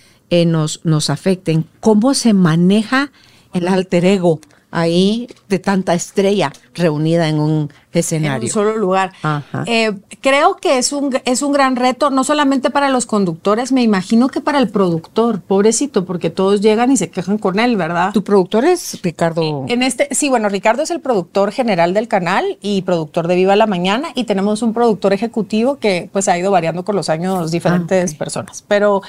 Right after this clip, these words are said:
Speaker 2: eh, me imagino que para el que tiene ese puesto también es complicado, porque nos tiene que condensar a todos y cada uno es una estrella distinta, ¿verdad? Entonces, al final,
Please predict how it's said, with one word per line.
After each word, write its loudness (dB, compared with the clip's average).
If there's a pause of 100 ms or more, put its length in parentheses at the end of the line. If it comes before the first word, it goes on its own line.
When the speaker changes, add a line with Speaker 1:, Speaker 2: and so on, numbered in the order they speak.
(340)
Speaker 2:
eh, -2
me 0
imagino -2
que -4
para 2
el -4
que 0
tiene 0
ese 0
puesto 0
también 2
es -2
complicado, 0 (320)
porque -2 (160)
nos 0
tiene 0
que 0
condensar 2
a 4
todos 2 (300)
y 0
cada 4
uno 0
es -6
una 0
estrella 2
distinta, 0
¿verdad? 0
Entonces, 0
al -2
final, 0